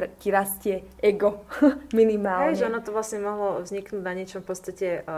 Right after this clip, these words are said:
Speaker 2: nevinnom, že iba ja sa takto prezentujem a ako náhle vlastne začali tí followery a nasledovatelia pribúdať, tak rástla akoby chuť aj šíriť
Speaker 1: Mm.
Speaker 2: to svoje know-how, kedy akoby to fakt nie,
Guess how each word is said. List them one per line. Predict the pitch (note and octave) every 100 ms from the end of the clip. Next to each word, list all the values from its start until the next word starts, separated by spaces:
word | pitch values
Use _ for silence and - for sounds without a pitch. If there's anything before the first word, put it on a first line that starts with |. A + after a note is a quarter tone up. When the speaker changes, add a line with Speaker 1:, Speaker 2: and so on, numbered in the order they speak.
| D#3
Speaker 2:
nevinnom, | E3 E3 E3 E3+ F#3+
že | F#3+
iba | - E3+ E3
ja | E3
sa | F3
takto | E3+ E3+ F#3+
prezentujem | - E3 E3+ E3+ F#3 G3 G3
a | E3+ E3+
ako | E3+
náhle | E3+ E3+ E3+
vlastne | E3 E3+
začali | E3 D#3+ E3+
tí | E3 - - - -
followery | - F3+ F3+ F3 E3+ E3+
a | E3+
nasledovatelia | F3+ F3+ - F#3+ G3 F#3 F#3+ F#3+ F#3+ A3 G#3 -
pribúdať, | F3 E3+ G3+ G3+ A3+ C4+ - - _ _
tak | - F3 E3+ -
rástla | F#3+ E3 E3 F#3 E3
akoby | F3 E3
chuť | - F3+
aj | E3+ D#3+
šíriť | - E3+ D3+ D#3+ - - C4
Speaker 1:
Mm. | B3 A#3 - _ -
Speaker 2:
to |
svoje | E3+ F#3 F3 E3
know-how, | D#3+ D#3 D#3 D3 A#3+ C#4+ -
kedy | F3+ D#3 D#3
akoby | D3+ D#3+ D#3
to | E3+
fakt | E3+ G3
nie, | F#3 E3 D3+